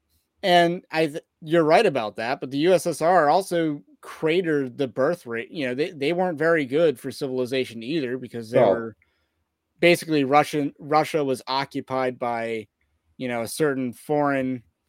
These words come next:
Speaker 1: group of people. And they weren't, they didn't have what was best in the interest of the people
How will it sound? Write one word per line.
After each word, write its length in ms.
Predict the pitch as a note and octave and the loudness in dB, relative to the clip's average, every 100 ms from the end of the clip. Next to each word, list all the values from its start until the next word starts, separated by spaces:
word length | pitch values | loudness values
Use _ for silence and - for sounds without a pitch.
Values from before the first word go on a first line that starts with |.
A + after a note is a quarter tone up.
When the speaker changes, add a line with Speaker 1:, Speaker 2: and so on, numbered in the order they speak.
| _ _ | _ _
Speaker 1:
group 260 | - D#3+ C#3+ | 0 0 0
of 120 | B2 | -4
people. 560 | - E3+ - G#2+ C#3 - _ _ _ _ _ _ _ _ _ _ _ - | -4 -4 -4 -4 -4 -6 _ _ _ _ _ _ _ _ _ _ _ -2
And 600 | C#3 D3 D3 D3+ D3+ - - _ - | 0 2 2 0 -4 -8 -20 _ -4
they 240 | D3+ E3+ | 6 8
weren't, 240 | A3 A3+ D#3+ | 8 4 2
they 120 | G3 | 2
didn't 160 | A#3+ | 4
have 200 | D3+ B2+ | 2 0
what 140 | A#2 A2+ | 0 -6
was 120 | A2 | -6
best 320 | G2 A2+ - | -4 -4 -6
in 60 | A#2 | -8
the 100 | G#2+ | -8
interest 320 | G#2 A2 - | -10 -12 -12
of 120 | A2 | -10
the 100 | G2+ | -10
people 420 | G#2+ A2 A2+ D#3 | -8 -8 -4 -6